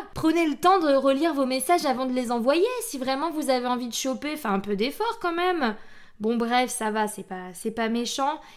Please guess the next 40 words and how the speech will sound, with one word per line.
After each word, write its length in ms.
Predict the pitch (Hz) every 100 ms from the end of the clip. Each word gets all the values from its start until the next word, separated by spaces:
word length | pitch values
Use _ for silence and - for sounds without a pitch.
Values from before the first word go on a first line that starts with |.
| -
Il 80 | 220
m'a 120 | 226
renvoyé 400 | 220 302 370 349
un 120 | 330 311
message 380 | 302 311 294
deux 100 | 214
mois 160 | 269 254
après. « 400 | 240 - 302 330 - -
Je 160 | 196 247
recherche 480 | 233 208 330 311 269
une 160 | 262
femme, 540 | - 294 294 302 240 208
on 120 | 220
pourrait 260 | 208 247 285
faire 240 | 285 285
<laughs> 80 | -
connaissance. » 1000 | 269 233 214 233 - - 233 220 - 285 - - - - - - - 254 226
Oh 140 | - 214
là 160 | 190
là, 180 | 165 185
non 100 | 196
mais 200 | 202 190
c'est 220 | 190 -
pas 140 | 185 226
possible. 680 | 208 196 196 233 233 190 226
Pff. 360 | - - - - - _ _ _ _ _ -
Moi 100 | 247
je 100 | -
peux 140 | 220
pas, 260 | 202 226 226
hein. 280 | 202 180 175 -
Je, 180 | 190 202 190 190 190
non, 300 | 208 202 180 202
pff, 100 | -
j'ai 120 | 226
même 160 | 247 247
pas 100 | 254
envie 120 | 247
de 60 | 202
commenter. 460 | 226 208 202 190